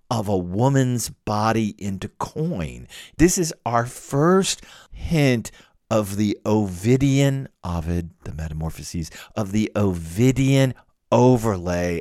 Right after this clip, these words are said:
of the eighth circle. But it's been here all along. Go back up in the passage.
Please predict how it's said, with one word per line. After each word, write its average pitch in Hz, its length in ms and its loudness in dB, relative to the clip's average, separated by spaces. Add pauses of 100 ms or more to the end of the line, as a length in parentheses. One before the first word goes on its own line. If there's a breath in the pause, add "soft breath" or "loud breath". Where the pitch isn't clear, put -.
(120)
of 85 200 -2
the 92 260 -4
eighth 98 300 -2
circle. - 300 0
But 131 300 4 (440 loud breath)
it's - 140 -2
been 180 180 6
here 160 120 6
all 135 200 6
along. 143 460 6 (180)
Go 117 300 4
back 139 240 6
up - 100 0
in 156 80 0
the 139 60 2
passage. 120 520 2